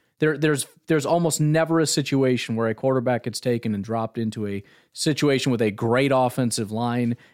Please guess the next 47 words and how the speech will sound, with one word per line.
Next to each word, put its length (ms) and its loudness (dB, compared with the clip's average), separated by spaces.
and 100 -2
a 60 -2
great 320 0
wide 260 2
receiver 380 -4
group 240 -2
and 80 -2
everything 240 0
else. 180 0
The 60 -6
reason 260 2
Jalen 420 0
Hurts 280 -4
has 240 0
that 180 0
right 180 0
now 180 0
is 80 -2
because 240 -4
he 80 0
was 100 0
a 60 -4
second-round 640 0
pick. 380 -4
So 120 2
the 160 2
answer 260 0
to 60 2
the 80 2
question 360 2
is 120 0
very 340 2
simple. 480 -4
Is 280 2
there 240 4
a 60 2
replacement 580 0
that 140 2
we 80 2
like 260 2
for 80 -10
Justin 380 0
Fields 340 0
early 280 2
in 80 0
the 60 -4
draft? 460 -8